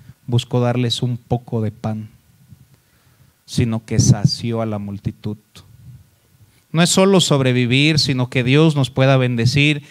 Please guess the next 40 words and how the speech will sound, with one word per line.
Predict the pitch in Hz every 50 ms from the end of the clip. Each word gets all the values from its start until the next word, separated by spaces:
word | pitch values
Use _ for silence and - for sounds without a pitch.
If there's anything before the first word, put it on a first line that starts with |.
| - - - _
y | - 139
poder | - 123 135 151 165 175 185
decir | 185 165 - 175 175 165
como | - 180 165 151
el | 147 131
salmista | - 147 135 135 147 160 160 156 - 139 139
en | 139
esta | 147 139 - - 143
noche, | 139 139 143 147 139 - 165 156
Mi | 147 135 127 117 107
copa | _ - 139 143 139 - - 160 156 156 156 _ _ _ _ - -
está | 117 117 117 - - - - 123 123 127 127 135 139 - _ _ _ _ _ _ _ _ _ _ _ -
rebosando. | 123 117 107 107 104 - - 110 101 104 95 107 104 _ _ _ _ _ _ _ _ _ _ _ _ _ _ _ _ _ _ _ _ _ _ _ _ _
¿Cómo | - 190 220 226 254 247
se | 208 - - 180
llevó | 165 160 165 185
a | 185 -
cabo | - 190 196 190 202
este | 175 - - 190
milagro? | 175 160 147 147 156 170 185 196 196 208 214 214 208 214
Uno | 196 190 214 226 220
de | 202 180
los | 170 165 151 -
más | 170 185 214 226 - 247
especiales | 220 - - 190 170 135 160 175 180 190 196 190 190 196 180 - - 156 - - - _ _ _ _ _ _ _ _ _ _ _ _ _ _ _ _ _
de | - 139 160 160
todo | - - 175 185 190 190
el | 185 165
Nuevo | 160 165 170 180 180
Testamento | - 160 139 - - 147 139 143 151 160 165 160 170
y | 156
me | 147 143 135
parece | 135 - - 135 135 139 156 160 - - 185 180 170 -
el | - 131 131 135 139
único | 151 156 170 170 165 151 - 147 131
repetido | 120 120 117 - 120 123 - 127 135 139
en | 139 131
los | 120 120 -
cuatro | - 131 123 - 131 127
evangelios. | 117 113 110 - 123 120 117 117 117 123 127 - - -